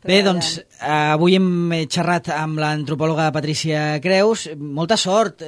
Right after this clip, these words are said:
Speaker 1: No sé si se-, seguiràs aquests
Speaker 2: Gràcies.
Speaker 1: dos dies fent més entrevistes o com va la cosa.
Speaker 2: Mm, bueno, seguirem la investigació. Ara estic
Speaker 1: Mm.
Speaker 2: treballant a la temporada una mica absorbida, però
Speaker 1: Mm.
Speaker 2: a mi és un tema que m'interessa molt i m'agradaria desenvolupar-lo més per,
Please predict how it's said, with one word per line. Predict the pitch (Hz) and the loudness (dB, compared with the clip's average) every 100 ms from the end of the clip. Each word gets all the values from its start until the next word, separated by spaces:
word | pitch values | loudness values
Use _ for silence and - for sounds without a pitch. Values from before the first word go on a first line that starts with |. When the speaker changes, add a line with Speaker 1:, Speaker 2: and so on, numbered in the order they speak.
| 147 | -10
Speaker 1:
No | 160 | -6
sé | 185 | -4
si | 175 | -4
se-, | 190 | -4
seguiràs | 185 165 165 190 | -4 -2 -2 0
aquests | 196 190 | -2 -2
Speaker 2:
Gràcies. | 180 | -2
Speaker 1:
dos | 156 | 0
dies | 185 175 | 0 0
fent | - 175 | 0 -2
més | 170 | -2
entrevistes | 160 147 156 175 175 - 180 170 | -4 -4 -2 0 -2 -2 -2 -2
o | |
com | 156 160 | -4 -4
va | 151 | -4
la | |
cosa. | 120 117 104 98 | -4 -8 -8 -12
Speaker 2:
Mm, | 98 202 196 190 185 180 185 | -12 -10 -8 -10 -10 -12 -14
bueno, | - 208 | -10 -10
seguirem | 185 180 175 | -8 -10 -8
la | 190 | -8
investigació. | 214 214 220 180 - 175 | -8 -8 -6 -8 -8 -8
Ara | 165 | -8
estic | 165 127 113 | -8 -6 -8
Speaker 1:
Mm. | 101 _ | -10 _
Speaker 2:
treballant | 175 170 170 | -12 -10 -8
a | |
la | 165 | -10
temporada | 160 156 156 160 170 | -10 -14 -10 -8 -8
una | 170 165 | -10 -12
mica | 160 160 156 156 156 | -12 -12 -10 -12 -12
absorbida, | 160 - 156 151 160 185 | -16 -16 -14 -10 -8 -8
però | 165 147 | -10 -8
Speaker 1:
Mm. | 135 127 135 156 _ _ - | -6 -6 -8 -14 _ _ -14
Speaker 2:
a | |
mi | 165 | -12
és | 151 | -10
un | 175 | -10
tema | 175 170 | -8 -10
que | 170 | -10
m'interessa | 170 160 160 - | -12 -10 -10 -10
molt | 170 165 165 | -10 -10 -10
i | 180 | -10
m'agradaria | 170 156 151 143 151 | -10 -10 -10 -8 -10
desenvolupar-lo | 165 165 165 160 156 | -10 -10 -8 -8 -8
més | 156 151 156 | -10 -8 -10
per, | - 180 165 160 | -8 -8 -8 -12